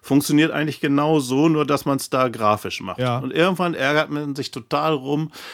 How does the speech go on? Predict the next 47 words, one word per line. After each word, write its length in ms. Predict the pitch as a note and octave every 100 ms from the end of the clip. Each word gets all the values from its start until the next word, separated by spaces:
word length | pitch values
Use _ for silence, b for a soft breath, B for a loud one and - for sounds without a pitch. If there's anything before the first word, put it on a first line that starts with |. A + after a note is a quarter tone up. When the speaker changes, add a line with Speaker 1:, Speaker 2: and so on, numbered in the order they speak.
| B -
Speaker 1:
wenn 120 | B2+
man 120 | C3+
da 140 | C3
drei 320 | B2 B2 C3 D3
Sachen 260 | D3 C#3+
zusammengeklatscht 840 | A#2+ A2+ B2+ E3 E3+ - D#3+ D#3 -
hat 240 | D#3+ -
und 200 | D3+ C3
will 100 | C#3+
jetzt 240 | C#3+ C#3+ C3
was 360 | C3+ - -
an 320 | - C#3 C3+
dem 460 | B2+ C3 C3 C3 C3
dazwischen 560 | C3+ B2 - D3 D3 C3+
irgendwie 400 | B2 C3 A#2+ A#2+
ändern. 540 | A#2 B2 G#2 F#2+ F#2 -
Da 240 | B2 C#3+
nochmal 340 | D#3+ C3+ C3+ B2+
dran 240 | B2 C#3+
zu 140 | C#3+
kommen, 340 | - C#3 C#3 G#2+
geht 240 | A2+ A2+
fast 460 | - G#2+ G#2+ - -
nicht. 420 | F#2+ - - - b b b b b b b b
Ich 180 | B2+ D3+
hab's 220 | D#3 -
in 240 | C3 A#2+
Blender 420 | A2 B2+ F3+ F3+
versucht, 580 | - E3+ D3 D#3 D#3+ -
wo 200 | C3 C#3
es 180 | B2+ -
ein 220 | B2+ A#2
Riesenproblem 920 | A2+ E3 D#3+ D3 D3 C#3 C3 C#3 C#3
ist, 220 | B2+ C3
wenn 100 | C3
du 80 | B2
irgendwo 240 | A#2+ B2+ A#2
ein 100 | A2+
Loch 220 | C#3 -
reingebohrt 540 | D3 C#3 B2 C3 C3
hast 180 | C3 B2+
und 100 | A#2
willst 180 | A#2+ B2+
das 120 | A#2+
jetzt 220 | A#2 -
anders 360 | A#2 A#2 G#2 -
haben. 360 | F2+ F2 -